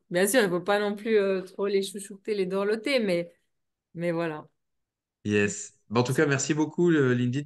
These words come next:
Speaker 2: pour, euh,
Speaker 1: Merci.
Speaker 2: pour ce partage. Donc, si les
Speaker 1: Merci
Speaker 2: gens
Speaker 1: à
Speaker 2: veulent
Speaker 1: toi.
Speaker 2: te retrouver, donc, toi, tu es coach de boxe, euh, boxe
Speaker 1: Ouais.
Speaker 2: anglaise. Tu es coach, euh, en prépa physique.
Speaker 1: Prépa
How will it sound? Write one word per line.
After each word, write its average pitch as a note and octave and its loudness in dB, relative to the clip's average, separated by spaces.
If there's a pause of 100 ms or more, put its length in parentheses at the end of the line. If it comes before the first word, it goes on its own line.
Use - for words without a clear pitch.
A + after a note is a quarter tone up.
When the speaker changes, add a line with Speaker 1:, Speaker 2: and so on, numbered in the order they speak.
Speaker 2:
pour, A2+ 0
euh, G2 0
Speaker 1:
Merci. F#2+ -10 (560)
Speaker 2:
pour B2 0
ce C3 2
partage. C#3+ 4
Donc, C3 0
si - -6
les E3 4
Speaker 1:
Merci C#3+ -2
Speaker 2:
gens F3+ 2
Speaker 1:
à - -2
Speaker 2:
veulent E3+ 2
Speaker 1:
toi. - -6
Speaker 2:
te E3+ -2
retrouver, D3+ 0 (640)
donc, A#2 -2 (260)
toi, - 2
tu - -2
es A2 0
coach - 2
de G2 -2
boxe, - -4 (540)
euh, G2+ -4
boxe G2+ -2
Speaker 1:
Ouais. - -
Speaker 2:
anglaise. G#2 2 (200)
Tu G2+ 0
es G2 0
coach, C#3+ 2 (140)
euh, G#2 6 (500)
en G2 -6
prépa A2 0
physique. A#2+ 0
Speaker 1:
Prépa - -20